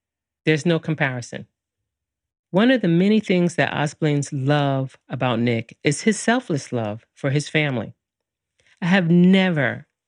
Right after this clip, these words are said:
seen a more selfless portrayal of a character like Nick in any T V show that I've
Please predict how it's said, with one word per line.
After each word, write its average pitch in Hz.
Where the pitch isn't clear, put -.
seen 175
a 160
more 170
selfless 190
portrayal 165
of 147
a 143
character 143
like 135
Nick 123
in 175
any 202
T 175
V 147
show 143
that 139
I've 131